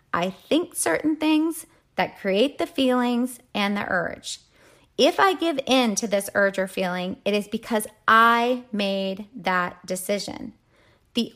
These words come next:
only thing that causes me to overeat is me."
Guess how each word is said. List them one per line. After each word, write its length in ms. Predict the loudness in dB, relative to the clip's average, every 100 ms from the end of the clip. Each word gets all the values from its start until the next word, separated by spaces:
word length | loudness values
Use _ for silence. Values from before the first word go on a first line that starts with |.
| 0
only 420 | 2 4 4 2
thing 320 | 0 2 4
that 180 | 2 0
causes 480 | 2 4 4 -2 -4
me 240 | -2 -2
to 180 | -4 -4
overeat 600 | 0 0 -2 -4 -4 -6 -4
is 220 | -6 -4
me." 340 | -4 -4 -6